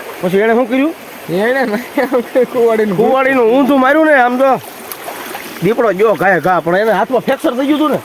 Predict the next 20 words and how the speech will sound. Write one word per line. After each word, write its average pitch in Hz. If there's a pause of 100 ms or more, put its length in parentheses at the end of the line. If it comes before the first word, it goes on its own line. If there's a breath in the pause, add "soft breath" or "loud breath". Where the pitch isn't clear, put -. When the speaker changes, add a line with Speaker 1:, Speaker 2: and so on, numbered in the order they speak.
(360)
Speaker 2:
હા. 127
Speaker 1:
દીપડાના, 240 (680)
આમ, 160
મોઢામાં 202
એટલી, 226
જડબામાં 220
એટલી 220
તાકાત 220
હોય 254
ને, 247
હસડું 214
હાથ 165
પગ, 202
હાથનું 185 (380 loud breath)
હાડકામાં 208
ફ્રેક્ચર 220
આવી 185
ગયું 151
હતું 120
એને. 113